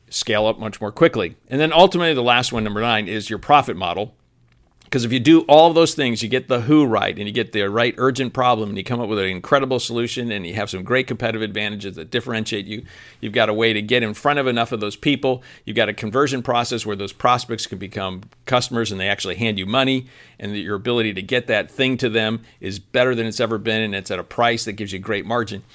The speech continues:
At the end of the day, you still have to go back and say, "Does this all work on paper?" And, you know, so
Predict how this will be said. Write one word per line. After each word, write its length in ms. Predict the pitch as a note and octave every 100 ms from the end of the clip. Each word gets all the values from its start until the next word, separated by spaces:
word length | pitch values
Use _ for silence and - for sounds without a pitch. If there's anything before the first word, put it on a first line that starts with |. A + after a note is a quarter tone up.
| - - _ -
At 100 | A#2+
the 80 | D#3
end 100 | F3
of 80 | D3+
the 60 |
day, 60 | C#3
you 100 | A#2+
still 280 | - D#3+ D#3+
have 200 | C3+ -
to 60 |
go 140 | A#2 A2+
back 260 | A2 G#2+
and 120 | G#2+
say, 200 | - G2+
"Does 240 | F#2+ A2+ A2
this 180 | A2+ -
all 240 | A#2 A2+
work 240 | G#2 G2+
on 140 | F2+ F2+
paper?" 440 | C#3 C3 - D2+ -
And, 260 | F#2 - - - G#2+
you 100 | E2+
know, 60 |
so 300 | F2+ F#2+ F2